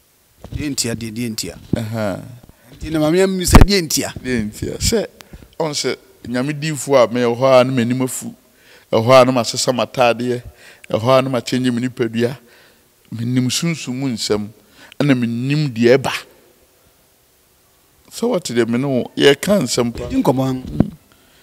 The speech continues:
Speaker 2: Saa na abrabɔ si teɛ. Bosomi biara wɔ atade a yɛhyɛ. Bosomi biara wɔ deɛ etwa sɛ woyɛ.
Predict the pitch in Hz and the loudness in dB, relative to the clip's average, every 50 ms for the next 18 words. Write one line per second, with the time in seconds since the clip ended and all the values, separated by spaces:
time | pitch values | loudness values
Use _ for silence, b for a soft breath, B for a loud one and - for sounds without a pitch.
0 | b b b - - 180 - 285 185 143 123 117 117 123 120 - 113 107 - 110 | b b b 4 4 6 6 4 2 4 2 2 2 0 -4 -6 -10 -12 -8 -8
1 | 104 101 117 _ _ _ _ b b b b b b b b b b - 123 127 | -8 -8 -8 _ _ _ _ b b b b b b b b b b -6 -2 -2
2 | - - 202 240 233 160 151 160 165 165 165 147 131 117 - - 110 104 107 117 | 0 2 2 2 2 0 0 0 2 2 4 4 4 2 2 0 0 0 0 2
3 | 131 135 120 113 113 113 113 - 98 95 - - _ _ _ b b b b b | 2 2 2 2 2 -2 -4 -6 -8 -8 -8 -14 _ _ _ b b b b b
4 | b b b b b - - - - 156 151 147 131 139 147 143 139 139 127 117 | b b b b b -8 -6 -6 -4 -4 -6 -6 -4 0 2 2 2 2 0 -2
5 | 117 113 113 107 - 139 139 - - 113 113 120 110 98 - | -4 -6 -8 -6 -6 -6 -6 -6 -6 -6 -6 -4 -6 -6 -8